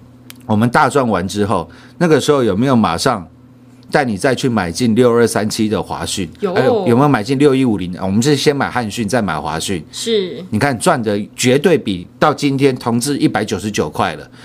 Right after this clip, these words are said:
Speaker 1: 你八十几块不卖的，顶多赚了大概是两倍左右。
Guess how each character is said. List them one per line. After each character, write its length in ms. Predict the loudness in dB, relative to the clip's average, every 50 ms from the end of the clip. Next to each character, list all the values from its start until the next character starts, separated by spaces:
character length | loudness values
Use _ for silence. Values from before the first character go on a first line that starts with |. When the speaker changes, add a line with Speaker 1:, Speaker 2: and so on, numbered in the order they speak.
| -20 -18 -8 -4 -2
Speaker 1:
你 60 | 0
八 180 | 2 2 2
十 100 | 2 0
几 160 | -2 -4 -2 0
块 140 | 0 0
不 180 | -2 -2 -2 -2
卖 220 | 0 0 0 0
的， 100 | -2 -4
顶 200 | -4 -6 -6 -4
多 180 | 0 2 2 2
赚 240 | 2 2 0 0 0
了 100 | -4 -6
大 200 | -4 -4 -4 -4
概 280 | -4 -4 -4 -4 -4
是 540 | -4 -6 -6 -6 -4 -4 -4 -4 -6 -8 -12 -16 -20 -14 -6 -2
两 200 | -2 0 0 0
倍 180 | -2 -2 -2 -2
左 240 | -2 -4 -6 -6 -4
右。 260 | -6 -6 -6 -6 -10